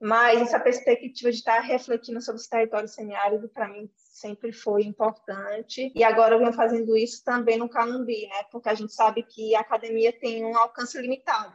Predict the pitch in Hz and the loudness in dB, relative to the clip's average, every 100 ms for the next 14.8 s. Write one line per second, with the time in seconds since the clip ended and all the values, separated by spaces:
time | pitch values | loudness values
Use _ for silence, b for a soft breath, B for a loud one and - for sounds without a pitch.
0 | 202 208 - 220 226 233 226 - - 226 | -20 -20 -4 -4 -4 -8 -12 -6 -2 -2
1 | 233 - 214 208 202 - 208 220 - 226 | -4 -12 -10 -8 -8 -8 -8 -6 -6 -4
2 | 226 233 254 - _ - 214 220 220 254 | -6 -6 -10 -16 _ -2 2 2 0 -2
3 | - 247 - 220 220 202 202 202 - 202 | -4 -4 -4 -6 -6 0 2 2 -2 -8
4 | 196 208 208 208 - 214 - 220 220 226 | -10 -10 -6 -6 -6 -8 -4 -2 2 4
5 | 226 185 196 214 220 220 226 220 226 240 | 4 2 -4 -10 0 2 2 0 -2 -2
6 | 240 233 233 240 269 339 262 262 285 277 | 0 0 -2 -10 -8 -4 -4 -4 -10 -4
7 | 247 240 269 254 226 226 254 262 - - | -4 -2 -2 0 0 0 -4 -10 -12 -2
8 | 254 247 240 240 233 226 226 220 240 294 | 0 0 -4 -4 -2 -2 -4 -12 -12 -10
9 | 220 220 240 - 240 233 226 226 233 247 | -6 -4 -4 -4 -6 -2 -2 -2 -6 -14
10 | b b _ - 240 240 - 226 226 240 | b b _ 2 2 2 0 -2 -2 -4
11 | 240 247 247 220 214 214 - 220 _ _ | -4 -6 -6 -8 -10 -12 -12 -12 _ _
12 | 233 240 247 - 254 254 254 220 220 220 | 0 2 2 0 0 0 2 2 2 2
13 | 269 285 339 - 233 233 - 233 226 233 | 0 0 -2 -4 -6 -8 -8 -6 -6 -4
14 | 226 220 - 220 220 269 - | -4 -4 0 0 0 -6 -12